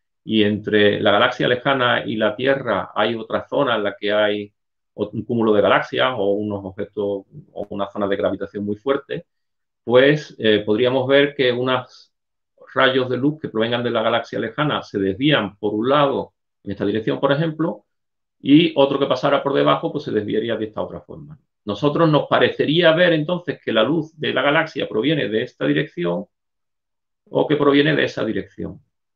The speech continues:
Y eso produce, en este caso, produciría dos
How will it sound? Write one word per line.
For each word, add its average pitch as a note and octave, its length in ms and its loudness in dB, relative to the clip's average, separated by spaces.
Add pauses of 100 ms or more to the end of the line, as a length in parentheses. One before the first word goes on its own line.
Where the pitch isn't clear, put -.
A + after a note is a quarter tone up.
(480)
Y C#3+ 120 4
eso D#3+ 200 0
produce, D#3 380 0
en D3+ 80 2
este D3 140 -4
caso, D3+ 180 0
produciría C#3+ 380 2
dos C#3+ 400 0